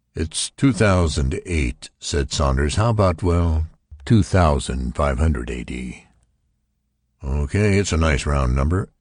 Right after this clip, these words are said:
Anchors away." The machine thrummed and shook. Saunders was gratified to notice the small power consumption as the years and decades flew by.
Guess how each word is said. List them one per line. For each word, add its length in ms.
Anchors 340
away." 520
The 80
machine 400
thrummed 420
and 140
shook. 380
Saunders 580
was 160
gratified 560
to 80
notice 340
the 240
small 340
power 320
consumption 640
as 200
the 120
years 440
and 120
decades 440
flew 260
by. 460